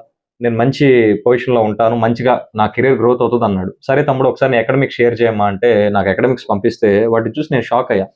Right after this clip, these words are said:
అంటే నిజంగా ఇంత, ఇంత మంచి స్కోర్ చేయవచ్చా?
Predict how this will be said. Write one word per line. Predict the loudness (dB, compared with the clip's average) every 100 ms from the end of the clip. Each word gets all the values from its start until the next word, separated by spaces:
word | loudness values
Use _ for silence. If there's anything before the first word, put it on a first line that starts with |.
| _ _
అంటే | -4
నిజంగా | -2 0 2 2 2 0 -4 _ _ _ _ _ _ _ _ -4
ఇంత, | -2 2 2 0 -2
ఇంత | -2
మంచి | 0 0 0
స్కోర్ | -2 0 0
చేయవచ్చా? | 2 2 2 0